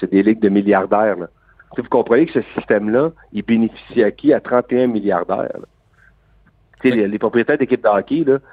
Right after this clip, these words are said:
Speaker 1: de la Ligue nationale, c'est eux qui bénéficient de ce système-là, parce que les joueurs de dix-huit, dix-neuf ans, ils n'ont pas besoin de les payer dans leurs équipes affiliées, ils les laissent jouer gratuitement dans le junior.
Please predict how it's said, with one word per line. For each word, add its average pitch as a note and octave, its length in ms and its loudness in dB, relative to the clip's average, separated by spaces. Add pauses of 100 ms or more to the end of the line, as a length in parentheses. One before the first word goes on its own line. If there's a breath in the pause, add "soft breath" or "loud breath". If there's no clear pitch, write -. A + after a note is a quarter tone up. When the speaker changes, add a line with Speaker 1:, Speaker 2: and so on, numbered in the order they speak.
(340 soft breath)
Speaker 1:
de A2+ 60 2
la G2+ 140 2
Ligue G#2+ 140 0
nationale, A2+ 680 0
c'est G#2+ 100 -4
eux F3 80 -2
qui - 120 -18
bénéficient G#2+ 500 -6
de A2 100 2
ce G#2 140 -4 (160)
système-là, A2+ 540 0 (180 loud breath)
parce G2+ 160 -4
que A2 100 -2
les G#2 160 2
joueurs C#3+ 180 4
de A2+ 100 0
dix-huit, G#2 420 -2
dix-neuf G#2 280 -2
ans, - 20 4
ils C#3+ 100 0
n'ont A2 80 0
pas A2+ 140 -2
besoin A2 240 0
de C3+ 60 -4
les A2+ 80 2
payer A2+ 240 0
dans B2 120 2
leurs G2+ 160 0
équipes A#2 240 -6
affiliées, A2 380 -2
ils E3 80 -2
les A2 60 6
laissent A2 180 0
jouer A#2+ 200 0
gratuitement A2 680 -2
dans A#2 120 -2
le F#2+ 60 -6
junior. G#2 400 -2